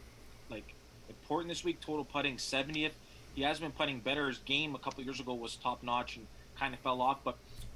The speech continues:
we've seen him at the Rocket Mortgage be up there and a couple other events. I like Matt Wallace this week if you want a long shot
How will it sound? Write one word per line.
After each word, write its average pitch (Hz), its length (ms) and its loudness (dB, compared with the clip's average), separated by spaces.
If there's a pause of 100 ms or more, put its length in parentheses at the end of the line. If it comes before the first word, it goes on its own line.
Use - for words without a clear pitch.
we've 123 180 -2
seen 160 280 2
him 139 240 -2 (580)
at 117 140 -4
the 117 80 -4
Rocket 123 320 4
Mortgage 151 460 4
be 156 120 6
up 160 200 4
there 151 260 6
and 135 80 2
a 123 40 -10
couple 143 220 -2
other 135 100 2
events. 131 240 0
I 143 140 4
like 294 180 -2
Matt 135 260 0
Wallace 120 380 0
this 117 140 -10
week 113 180 -4
if 113 120 -10
you 120 60 -4
want 117 160 0
a 107 40 -2
long 113 240 0
shot 107 260 -2